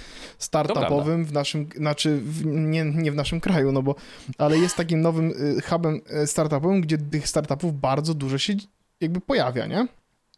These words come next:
Speaker 2: I jest to prawda. Ja sam jakby, mm, trochę doświadczyłem tego, bo byłem w Izraelu w ramach, y, tego Onet on Tour, który robiliśmy, mm, z, z, y, Jarkiem Kuźniarem. I, mm, rzeczywiście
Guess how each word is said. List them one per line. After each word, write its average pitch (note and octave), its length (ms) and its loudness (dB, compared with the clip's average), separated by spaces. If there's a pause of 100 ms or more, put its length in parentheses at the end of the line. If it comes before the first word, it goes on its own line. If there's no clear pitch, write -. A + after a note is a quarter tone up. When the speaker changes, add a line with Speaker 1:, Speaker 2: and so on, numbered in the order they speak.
Speaker 2:
I A2+ 120 0
jest C3+ 220 -2
to A2 60 -2
prawda. C#3 360 0
Ja C3 100 0
sam D3 220 0
jakby, A#2+ 480 0 (140)
mm, G#2 340 -2
trochę A#2 300 -4
doświadczyłem F#2+ 600 -4
tego, A2+ 200 -4
bo A#2+ 120 -2
byłem C#3 280 -2
w B2+ 40 -2
Izraelu A#2+ 520 0
w A2+ 40 -6
ramach, A2 460 -2 (240)
y, G2 40 -4
tego G2 300 -4
Onet A2 340 -2
on G#2 140 -2
Tour, A2 260 -2
który - 260 -6
robiliśmy, E2+ 600 -4 (240)
mm, F2+ 580 -4
z, F2+ 140 -4 (420)
z, F2 260 -4
y, F2 680 -4
Jarkiem F#2 440 -4
Kuźniarem. F#2 540 -4 (440)
I, D#3 340 -6 (180)
mm, B2+ 480 -2 (520)
rzeczywiście C3 1300 -2